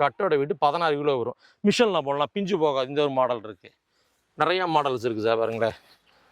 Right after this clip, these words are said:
இது இங்க பாருங்க, சணலா தயார் பண்ற வாஸ்து மேடம் சொல்லி நாமளே த-, தைச்சு நாங்க, அஹ், ஓரம் அடிச்சிருக்கோம். இது பனியன் மேட் இருக்கு சார். நிறையா மாடல், சில மாடல் மட்டும் உங்களுக்கு காமிக்கிறேன். ஏன்னா, அதாவது நான் வந்து நேரத்தை,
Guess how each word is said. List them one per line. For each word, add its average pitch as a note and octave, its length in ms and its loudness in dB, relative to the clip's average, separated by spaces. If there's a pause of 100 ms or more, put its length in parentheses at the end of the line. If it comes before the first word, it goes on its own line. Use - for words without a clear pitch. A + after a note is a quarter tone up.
(160)
இது F#3+ 120 4
இங்க D#3+ 140 4
பாருங்க, A#2+ 240 0
சணலா E3+ 340 0
தயார் C#3 180 0
பண்ற B2 180 -2
வாஸ்து D3 280 -2
மேடம் B2+ 180 0
சொல்லி D#3 160 -4
நாமளே D3 280 2 (120)
த-, C3 160 0 (400)
தைச்சு F3+ 320 2 (140)
நாங்க, C#3 180 2 (840)
அஹ், B2+ 140 4
ஓரம் D#3+ 180 4
அடிச்சிருக்கோம். B2+ 460 -8 (880)
இது - 180 4
பனியன் E3+ 360 0
மேட் A#2+ 240 0
இருக்கு A#2 240 0 (380)
சார். B2 160 2 (100)
நிறையா D3+ 260 2 (100)
மாடல், F3 340 0
சில E3 200 0
மாடல் F3 260 0
மட்டும் F3 180 -4
உங்களுக்கு C#3+ 220 -2
காமிக்கிறேன். C3+ 380 -2
ஏன்னா, C3+ 100 -6 (500)
அதாவது C3+ 220 2
நான் C#3 100 2
வந்து C3+ 180 -2
நேரத்தை, C#3 340 0